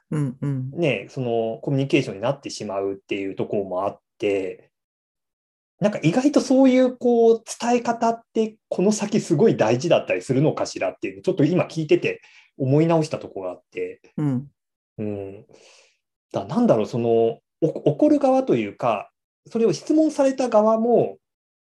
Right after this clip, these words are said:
Speaker 2: なんというか、その、ある種そういう業界の前提知識というか、不分率みたいなものというか、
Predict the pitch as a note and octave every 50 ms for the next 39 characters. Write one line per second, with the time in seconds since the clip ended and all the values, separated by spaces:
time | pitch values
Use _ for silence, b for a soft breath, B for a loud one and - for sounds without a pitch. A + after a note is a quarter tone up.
0 | _ _ _ _ _ F#3 - G#3+ G#3 G#3 G#2 F#2 - G2 F#2+ - G#2 G2 F#2+ F#2+
1 | F#2+ F#2+ - _ _ _ _ _ _ _ _ _ _ _ _ _ _ _ _ _
2 | _ _ _ _ - E3 F#3+ G#3+ G#3 A#3 G#3+ - A3+ A3+ A#3 A3+ A3 A3+ F#3+ C#3+
3 | C3 E3+ F#3 G#3+ A3 G#3+ - A3+ G#3+ G#3+ G#3+ A3 G#3+ G#3+ G#3 D3+ C#3+ D3+ F3 F#3+
4 | F#3+ - G#3 G3+ G3 G3 - G#3 G3+ - - - G#3 F#3+ - F#3+ F#3 F2+ F2 -
5 | - - G#2 F#2+ F2+ F2+ - _ _ _ _ _ _ _ _ _ _ - - C#3
6 | C3 C#3+ F#3 F#3+ C#3+ A2 F#2+ - - - G2 F#2 F#2 - F#2+ F2+ F2 F2 F2 F2
7 | F2+ F2+ F#2 F#2 F#2 - - F#2+ F#2 F#2 F2+ F2 F2 - - F#2 F#2 F#2 -